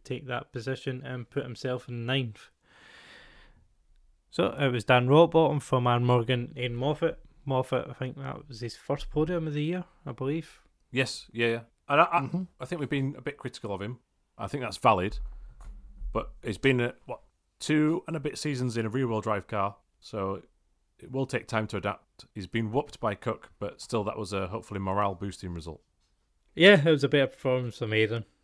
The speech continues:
Speaker 1: He messed up in qualifying, but recovered in race three. So, that was your race three. Josh Cook took the fastest lap to give himself an extra point.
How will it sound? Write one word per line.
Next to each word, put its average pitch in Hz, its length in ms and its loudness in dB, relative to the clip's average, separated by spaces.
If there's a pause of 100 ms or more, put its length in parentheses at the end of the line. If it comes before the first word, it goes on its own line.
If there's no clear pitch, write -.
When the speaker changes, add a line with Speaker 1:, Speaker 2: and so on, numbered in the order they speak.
(160)
Speaker 1:
He 135 80 -10
messed 123 280 -4
up - 80 0
in 120 60 -12
qualifying, 113 680 -2
but 117 160 -2
recovered 107 400 -6
in 104 60 -6
race 101 220 -6
three. 107 280 -8 (1300)
So, 151 280 -4 (460)
that 156 140 2
was 143 180 -2
your 135 100 0
race 147 240 2
three. 220 400 0
Josh 147 260 2
Cook - 300 -4
took - 200 -4
the - 60 -16
fastest 117 460 0
lap 135 360 2 (200)
to 110 240 -8
give 113 180 -8
himself 107 380 -10
an 110 80 -8
extra 117 320 -10
point. 135 300 0